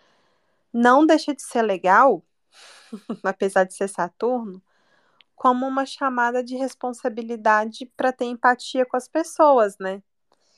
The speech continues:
Então, acho que se mistura também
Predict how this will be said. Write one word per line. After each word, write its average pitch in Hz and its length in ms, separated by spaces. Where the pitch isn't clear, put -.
Então, 202 380
acho 202 340
que 202 960
se - 260
mistura 233 520
também 214 540